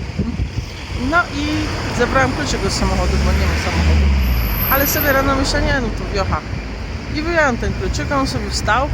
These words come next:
wziął kluczyk i nie ma go. Także musiałam iść na zakupy na pieszo.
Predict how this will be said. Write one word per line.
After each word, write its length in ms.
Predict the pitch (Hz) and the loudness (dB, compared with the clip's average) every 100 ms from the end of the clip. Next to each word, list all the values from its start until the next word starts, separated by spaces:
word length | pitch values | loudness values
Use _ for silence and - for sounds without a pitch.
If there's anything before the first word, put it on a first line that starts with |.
| - | -2
wziął 140 | 247 | -2
kluczyk 400 | - 247 269 240 | -2 -2 -4 -2
i 160 | 233 226 | -2 -2
nie 140 | - | -4
ma 120 | - | -4
go. 80 | - - - - | -4 -6 -6 -8
Także 180 | - 202 | -10 -10
musiałam 360 | 185 202 202 190 | -10 -8 -8 -8
iść 180 | - | -8
na 100 | - 180 | -8 -8
zakupy 360 | 180 - - | -8 -8 -10
na 80 | 180 | -8
pieszo. 280 | 165 - - | -8 -10 -10